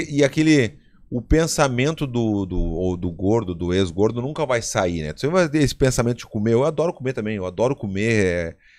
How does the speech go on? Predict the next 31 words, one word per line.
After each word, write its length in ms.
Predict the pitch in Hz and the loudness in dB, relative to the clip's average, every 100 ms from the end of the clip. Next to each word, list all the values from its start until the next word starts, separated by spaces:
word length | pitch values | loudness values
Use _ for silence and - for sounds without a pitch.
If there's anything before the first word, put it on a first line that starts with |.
| _ - 87 87 | _ -8 -2 -2
é, 40 | 85 | 0
bastante 580 | 95 - - 139 135 | 0 0 2 2 2
até, 320 | 101 104 113 104 | -4 -2 0 0
e, 400 | 92 87 87 85 | -4 -8 -8 -10
e 80 | - | -6
fora, 380 | 104 113 104 85 85 87 - 80 - | 0 2 0 -2 -8 -14 -16 -16 -4
fora 160 | 101 | -2
de 100 | 92 | 0
hora, 640 | 92 80 110 117 95 80 78 | 0 2 4 4 2 -2 -6
de, 240 | 82 90 | -10 -12
de 240 | 82 90 90 | -8 -4 0
hora, 320 | 85 113 104 | 2 4 2
o 40 | |
que 120 | 90 95 | -2 -8
for, 400 | - 101 127 127 - - - - | -4 0 0 -2 -12 -18 -18 -8
mas, 520 | 101 107 104 - - - _ - _ - | -2 0 0 -4 -10 -14 _ -20 _ -4
é... 840 | 98 101 101 98 95 95 92 87 - _ _ _ _ _ - | 0 2 2 2 0 0 -2 -4 -10 _ _ _ _ _ -6
e, 220 | 113 - | -4 -4
e 60 | 120 | -4
voltar 460 | 107 131 120 135 | 2 4 6 4
tudo 160 | 139 135 | 4 2
de 80 | 117 | 4
novo, 160 | 120 | 4
pode 220 | 131 170 170 | 6 6 6
voltar, 340 | 214 - 151 | 4 6 2
né? 80 | 107 | 2
Pode 160 | 113 | 2
acontecer 340 | 131 143 123 131 | 0 -2 -2 -2
de 120 | 110 | -2
voltar, 360 | 95 95 104 98 | -2 0 0 0
né? 160 | 85 | -2